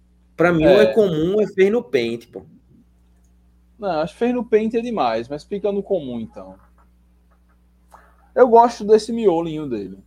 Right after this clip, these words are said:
Speaker 2: Eu gosto desse miolo. Se fosse só o miolo, pra mim, poderia até flertar com o puro design.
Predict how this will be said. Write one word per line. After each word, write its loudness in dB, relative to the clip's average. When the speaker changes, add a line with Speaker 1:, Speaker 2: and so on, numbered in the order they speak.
Speaker 2:
Eu -8
gosto -2
desse -14
miolo. -8
Se -14
fosse 4
só 0
o -4
miolo, 2
pra 0
mim, -8
poderia 0
até -4
flertar -4
com -18
o -12
puro -8
design. -6